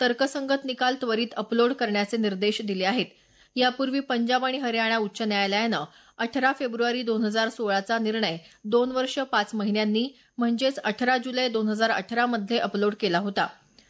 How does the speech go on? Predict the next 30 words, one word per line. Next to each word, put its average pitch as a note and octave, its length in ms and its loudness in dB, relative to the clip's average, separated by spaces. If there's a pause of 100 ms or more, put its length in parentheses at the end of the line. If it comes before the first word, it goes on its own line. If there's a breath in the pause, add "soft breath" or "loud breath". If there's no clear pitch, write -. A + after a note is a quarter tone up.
(140)
त्यामुळे C4 320 0
या C4+ 100 2
विलंबाला A#3+ 560 0
सर्वोच्च A3+ 440 -2
न्यायालयाचे G#3+ 540 0
न्यायमूर्ती G#3 600 0
जेबी G3+ 300 2
पारडीवाला G#3 720 0 (340 loud breath)
आणि A#3+ 180 0
न्यायमूर्ती A#3+ 580 -2
संदीप A3+ 400 0
मेहता A3+ 300 0
यांच्या G#3 360 0
खंडपीठानं G3+ 680 0 (380 loud breath)
गंभीर A#3+ 360 0
असल्याचं G3+ 440 -2
म्हटलं F#3+ 320 0
आहे. G3+ 400 -2 (440 soft breath)
गेल्या B3+ 160 2
काही B3+ 240 -2
वर्षांपासून C4+ 720 0
काही B3 220 0
उच्च G#3+ 240 -4
न्यायालयांमध्ये G3+ 800 0 (300 loud breath)
तर्कशुद्ध B3+ 520 0
निर्णयाशिवाय A3+ 760 0
आदेशाचा G#3+ 600 -2
कार्यकारी G#3+ 560 0
भाग A3+ 240 2
घोषित G#3+ 340 -2